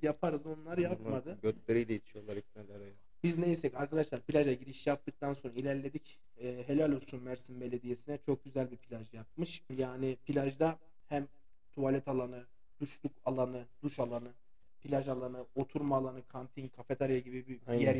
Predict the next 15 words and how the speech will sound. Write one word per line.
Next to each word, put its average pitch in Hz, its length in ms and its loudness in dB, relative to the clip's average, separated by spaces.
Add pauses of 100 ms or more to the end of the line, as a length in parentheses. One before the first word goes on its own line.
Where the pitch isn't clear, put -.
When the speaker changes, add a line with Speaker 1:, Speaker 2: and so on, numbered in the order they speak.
Speaker 2:
Güzel 135 200 12
bir 180 80 6
Speaker 1:
yapmışlar. 175 140 8
Speaker 2:
tesis 180 400 8
yapmışlar. 101 560 4
Beğendim 127 280 12
Speaker 1:
Aynen. 170 140 6
Speaker 2:
tesisi 120 480 6
ama 170 260 10 (460)
su - 160 10
yok. 139 360 12 (420)
Suları 135 400 12 (100)
Speaker 1:
Su 247 160 8
şöyle 226 360 12
yok. 123 180 8